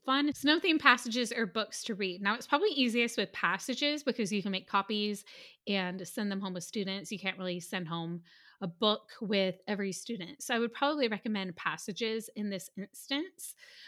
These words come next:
And another fun idea is to have a writing activity, and you could have students write about if they were stuck in a snow globe. So have them kind of imagine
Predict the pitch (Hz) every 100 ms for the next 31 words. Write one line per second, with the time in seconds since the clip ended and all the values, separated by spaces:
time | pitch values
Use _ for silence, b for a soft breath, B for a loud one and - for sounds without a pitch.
0 | B - 247 226 247 302 277 269 233 208
1 | 202 196 202 196 190 180 - _ - 233
2 | 220 175 196 214 202 180 233 277 269 226
3 | 208 220 - B B B 220 220 226 185
4 | 175 185 233 b b b b - 233 226
5 | 220 240 214 - 254 220 196 - 202 190
6 | 196 185 180 180 - _ - 233 233 247
7 | 214 208 196 - - 202 - - - 208
8 | 180 170 - 202 190 185 196 202 - _
9 | B B - - 233 254 311 311 339 330
10 | 214 196 196 170 165 180 208